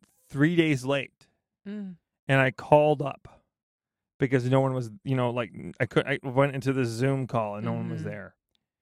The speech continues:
Speaker 1: And I called up and she was like, "It was three days ago."
Speaker 2: They didn't reach out to you?
Speaker 1: No, they did. They did.
Speaker 2: Oh.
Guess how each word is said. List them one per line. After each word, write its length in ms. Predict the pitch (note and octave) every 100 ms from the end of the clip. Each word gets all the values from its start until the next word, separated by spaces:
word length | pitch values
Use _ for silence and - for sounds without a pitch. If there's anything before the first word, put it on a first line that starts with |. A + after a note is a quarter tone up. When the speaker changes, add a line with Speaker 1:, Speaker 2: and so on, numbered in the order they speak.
| _ _ _ _
Speaker 1:
And 580 | D3 D3+ D3 D3 D3 C#3+ - _ -
I 100 | B2+
called 280 | D3 D3 D3+
up 140 | -
and 160 | - B2
she 100 | C#3+
was 100 | C3
like, 80 | -
"It 60 |
was 160 | C3+ -
three 180 | - D3+
days 280 | B2+ D3 -
ago." 280 | - - _ _ _ _ _ _ _ _
Speaker 2:
They 100 | G#3
didn't 160 | A3+ G#3+
reach 220 | A#3 F#3+
out 200 | E3+ G3+
to 120 | -
you? 60 | C#4
Speaker 1:
No, 80 | E3
they 140 | F3+
did. 260 | D#3+ E3 C3
They 80 | -
did. 200 | - D3+
Speaker 2:
Oh. 300 | E3+ E3